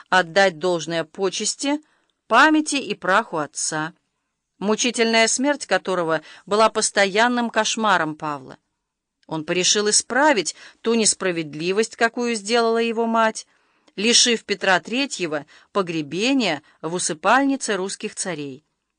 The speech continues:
и объявил митрополиту, что желает вынуть из могилы гроб отца и выставить рядом с гробом усопшей императрицы. Помимо благоговейной памяти к отцу,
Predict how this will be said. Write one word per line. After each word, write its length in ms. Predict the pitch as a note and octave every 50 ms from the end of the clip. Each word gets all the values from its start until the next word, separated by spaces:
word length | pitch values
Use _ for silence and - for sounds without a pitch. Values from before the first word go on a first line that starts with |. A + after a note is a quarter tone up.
| _ _ _ -
и 80 | F#3+ G#3+
объявил 480 | A3+ A3+ G3 G#3+ A#3 C4 C4 D#4 D4
митрополиту, 920 | C4 B3 A3 - G#3 G#3 G3+ - G3 G3+ A3+ D4+ F4 D#4 - F3+ D#3+ C#3+ - - - - -
что 200 | - - - A#3+
желает 420 | A3 B3+ C4+ D4 D4+ D4+ D4 D4+
вынуть 400 | C4+ B3 D#4+ E4+ D#4 B3 G3+ -
из 120 | G3 F#3 F#3
могилы 400 | G3+ G3+ G3+ G3 B3+ C4 B3 B3
гроб 420 | G#3 A3+ A#3+ C#4 C#4 B3 F#3+ - E3+
отца 520 | D3+ D3+ - - - C#4 D4 D#4 D#4+ D#4 - _ _ _ _ _ _ _ -
и 160 | - G#3+ A3
выставить 640 | G#3+ A#3+ D#4 E4+ D4+ - - G#3+ F#3 D#3+ D#3 D3+ - _ - - -
рядом 380 | - F#3 A3 A#3 G#3 G3+ F#3+ F3+
с 60 | D#3
гробом 500 | D3+ G3 B3 C#4+ C#4+ B3+ C4 B3 A3+ - -
усопшей 800 | G3 F#3+ - - - A#3+ C4 B3+ - - - A#3 G#3+ - -
императрицы. 760 | G#3 G3+ G3+ G3+ G3 G3 G3 - D#3 D3+ C#3 - - - - - _ _ _ _ _ _ _ _ _ _ _ _ _ _ _ _ _ _ _ _ _ -
Помимо 640 | A3+ A3+ A3 G#3+ G#3+ G#3 G#3 G3 F#3+ F#3+ F3+ - - _
благоговейной 840 | - F3 F3 G3+ G#3+ G3 G#3 G3+ G3+ G#3 G#3 G3 A3 G#3+ G#3 G#3 G3+ F#3+
памяти 480 | - A#3+ B3 B3 A3 F#3 D#3+ - E3
к 80 | - -
отцу, 500 | E3+ D#3+ - - - - D#4 D4+ C4+